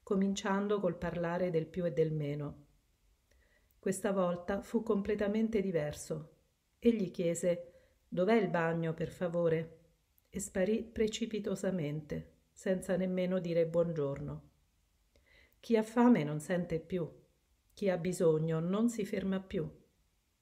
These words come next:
Alcuni progetti di legge più o meno difficoltosi sono presentati, si dice, proprio prima delle vacanze estive,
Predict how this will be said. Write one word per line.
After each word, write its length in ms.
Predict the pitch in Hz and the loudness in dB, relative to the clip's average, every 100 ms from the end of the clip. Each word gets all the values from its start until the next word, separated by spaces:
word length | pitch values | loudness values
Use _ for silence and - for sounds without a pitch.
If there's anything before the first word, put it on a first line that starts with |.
| _ _ _ _ _ _ | _ _ _ _ _ _
Alcuni 400 | 233 226 269 262 | -4 -2 4 6
progetti 500 | 233 170 170 185 185 | 6 4 4 2 2
di 140 | 165 170 | -2 2
legge 420 | 170 160 151 151 | 4 2 2 -4
più 240 | 151 196 | -2 2
o 80 | 185 | 2
meno 320 | 175 180 175 | 4 2 2
difficoltosi 1120 | 156 160 - 160 165 160 - 151 147 185 160 - | -2 -4 -6 -2 -2 0 -2 0 -2 -6 -8 -12
sono 300 | - 214 208 | -2 -2 0
presentati, 760 | 214 208 220 214 214 170 165 | 0 0 0 0 0 0 -2
si 160 | 156 185 | -4 0
dice, 360 | 220 247 190 | 2 4 2
proprio 460 | 170 - 240 240 180 | -2 0 0 2 -2
prima 340 | 202 220 208 | 0 0 2
delle 240 | 170 175 170 | 0 -2 -2
vacanze 500 | 165 160 180 185 175 | -2 -2 -4 -2 -4
estive, 640 | 156 - 160 143 147 156 | -6 -8 -10 -6 -8 -8